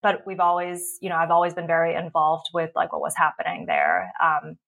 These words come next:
and I went to part of high school, at a boarding school there.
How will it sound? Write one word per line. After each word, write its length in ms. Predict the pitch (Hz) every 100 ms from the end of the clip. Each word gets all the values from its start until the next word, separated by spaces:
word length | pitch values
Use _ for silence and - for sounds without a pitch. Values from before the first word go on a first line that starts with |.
| _ _ _ -
and 220 | 165 160
I 100 | 165
went 180 | 165 160
to 80 | 165
part 220 | 170 165
of 60 |
high 160 | 156 151
school, 580 | 160 - 156 156 151 - _ -
at 80 | 170
a 80 | 156
boarding 220 | 160 156
school 240 | - 151 151
there. 300 | 156 151